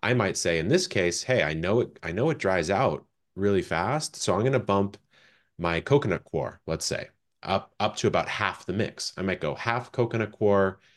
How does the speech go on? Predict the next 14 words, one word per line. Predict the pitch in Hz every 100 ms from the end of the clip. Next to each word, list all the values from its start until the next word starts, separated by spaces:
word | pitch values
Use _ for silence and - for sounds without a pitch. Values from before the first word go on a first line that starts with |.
| _ -
a |
quarter | - - 117 107
compost, | - 101 95 101 104 90 87 - - - _ -
and | - 87 87 85
a |
quarter | - - 104 98 92 90 87
of, | 82 80 80 78
you | 76
know, | 78
wood | 80 95
chips | - 90 80 - 80
or | 76
bark, | 85 85 80 -
or | 78 76